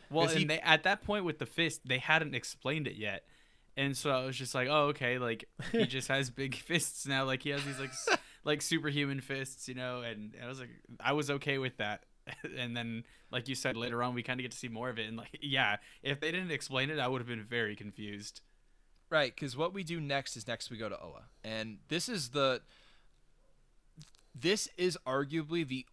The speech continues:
Speaker 2: only scene of the movie that I enjoy, is when he
Speaker 3: Really?
Speaker 2: gets
Speaker 3: You
Speaker 2: to
Speaker 3: like
Speaker 2: O-,
Speaker 3: Oa?
Speaker 2: I do like Oa, yeah. Oa's the only thing that I, I don't like how it looks.
Speaker 1: <laughs>
Speaker 2: I think
Speaker 1: Yeah.
Speaker 2: the,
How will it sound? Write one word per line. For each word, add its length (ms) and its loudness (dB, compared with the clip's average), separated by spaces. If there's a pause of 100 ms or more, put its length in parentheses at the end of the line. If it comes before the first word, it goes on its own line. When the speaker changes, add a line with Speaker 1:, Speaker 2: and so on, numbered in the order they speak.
(120)
Speaker 2:
only 720 -2
scene 460 -2
of 140 -6
the 80 -4
movie 420 -4
that 180 -4
I 140 -6
enjoy, 640 -10 (300)
is 280 -8
when 200 -6
he 240 -6
Speaker 3:
Really? 260 8
Speaker 2:
gets 100 4
Speaker 3:
You 60 10
Speaker 2:
to 60 10
Speaker 3:
like 160 6
Speaker 2:
O-, 40 4 (160)
Speaker 3:
Oa? 200 8 (600)
Speaker 2:
I 140 4
do 180 0
like 260 -2
Oa, 360 -6
yeah. 260 -6 (180)
Oa's 300 -2
the 140 -4
only 280 -2
thing 240 -6
that 120 0
I, 180 2
I 80 4
don't 240 2
like 160 6
how 180 10
it 80 -2
looks. 680 0 (220)
Speaker 1:
<laughs> 100 -20 (240)
Speaker 2:
I 80 2
think 220 4
Speaker 1:
Yeah. 80 -10
Speaker 2:
the, 120 0